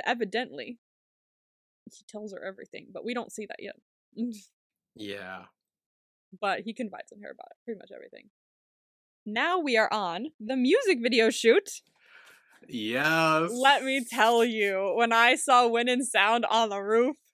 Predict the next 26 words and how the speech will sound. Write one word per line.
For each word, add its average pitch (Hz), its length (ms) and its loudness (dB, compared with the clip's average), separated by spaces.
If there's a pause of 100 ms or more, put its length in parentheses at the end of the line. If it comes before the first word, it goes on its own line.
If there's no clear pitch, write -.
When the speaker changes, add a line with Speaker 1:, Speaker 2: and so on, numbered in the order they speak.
(380)
Speaker 1:
slowly 240 540 0
stepping 240 440 4
towards 247 300 4
each 277 140 0
other, 277 220 4
I 208 160 2
was 208 120 -6
like, 180 260 -2
"I 208 60 -20 (300)
feel 214 220 -6
it. - 60 -20 (840)
I'm 214 240 0 (240)
being 220 260 -4
Speaker 2:
<laughs> - 0 -
Speaker 1:
reminded 202 540 0
of 196 260 -4
the 196 120 -2
best 190 440 -6
kiss 220 280 -6
in 196 160 -8
B 202 140 -4
L 190 140 -2
history. 185 560 -12 (260)
This 208 140 -10
is 214 140 -10
great." 208 380 -4